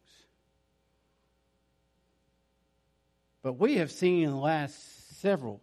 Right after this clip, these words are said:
years what the Lord has done, is doing, and will do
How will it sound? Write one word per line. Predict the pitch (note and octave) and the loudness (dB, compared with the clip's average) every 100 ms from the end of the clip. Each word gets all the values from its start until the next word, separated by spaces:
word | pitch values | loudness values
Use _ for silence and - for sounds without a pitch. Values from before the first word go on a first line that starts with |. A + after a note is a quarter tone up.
| _ | _
years | C3 G2+ G2 - - _ _ _ _ _ _ _ _ _ _ _ _ _ _ _ _ - | -12 -12 -14 -20 -20 _ _ _ _ _ _ _ _ _ _ _ _ _ _ _ _ -6
what | D#3 D3 | -4 -4
the | |
Lord | B2+ C#3+ F3 D3+ A#2+ G#2+ A2+ _ _ | -6 -4 -2 -2 -4 -8 -18 _ _
has | F3+ F#3 F3+ | -4 -4 -4
done, | E3 D#3 D3+ | -4 -4 -6
is | D#3+ E3 D#3 | -4 -4 -4
doing, | D3 C#3+ C#3 C3+ | -4 -2 -2 -4
and | A2+ | -6
will | B2 E3+ | -4 -4
do | B2 A#2 A2+ A2+ | -4 -8 -8 -10